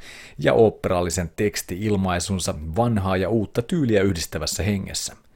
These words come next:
Tässäkin lavatulkinta vältti kaikkea mahtipontisuutta ja toi yhteen toisiaan etsiviä hauraita ihmisiä.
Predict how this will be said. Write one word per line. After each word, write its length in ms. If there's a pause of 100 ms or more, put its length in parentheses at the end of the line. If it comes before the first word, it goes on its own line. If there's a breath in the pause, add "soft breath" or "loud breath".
(580 soft breath)
Tässäkin 520
lavatulkinta 760 (140)
vältti 380
kaikkea 520 (120)
mahtipontisuutta 1160 (400 loud breath)
ja 60
toi 200
yhteen 520 (120)
toisiaan 440
etsiviä 600
hauraita 720
ihmisiä. 600